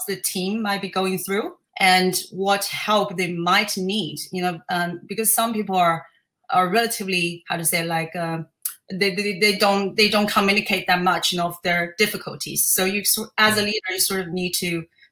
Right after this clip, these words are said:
Speaker 1: think ahead, you know, like, uh, what the team is going through and, and actively reach out to see if they need help, you know, in their daily works. Um, so I think it does require us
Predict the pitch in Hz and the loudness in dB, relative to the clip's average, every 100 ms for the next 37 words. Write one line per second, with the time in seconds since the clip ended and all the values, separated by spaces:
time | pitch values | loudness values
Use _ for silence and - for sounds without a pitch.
0 | - 202 196 185 175 180 - - - 180 | -2 0 2 0 2 2 0 -6 -8 -2
1 | 170 170 165 160 175 165 160 185 180 - | 0 0 -2 -4 -4 -4 0 2 2 0
2 | - - _ - 175 - 190 180 180 180 | -2 -10 _ -10 -4 -2 0 0 -2 -4
3 | - 233 226 190 170 156 - 151 147 - | 0 2 2 2 0 -4 -8 -10 -8 0
4 | 180 175 175 180 180 - 202 202 196 185 | 2 2 0 0 0 2 2 2 -4 -4
5 | 175 185 - 180 175 165 - - - _ | -4 -2 -2 0 2 2 0 -8 -12 _
6 | _ - 170 202 190 180 180 175 175 175 | _ 0 2 2 2 -2 0 0 0 -4
7 | _ _ - 196 196 - - 202 - - | _ _ -4 0 0 0 2 2 2 -4
8 | - - 180 175 170 175 175 180 175 165 | -12 -4 0 0 0 0 0 0 0 -2
9 | 180 160 160 - - - - 185 185 - | -2 -2 -2 -4 -6 -18 -4 0 2 2
10 | 202 196 208 247 226 214 - 170 220 233 | 4 4 4 0 -4 -6 -10 0 4 4
11 | 226 - 196 185 - 190 190 180 180 | 4 0 -2 -2 2 4 6 4 2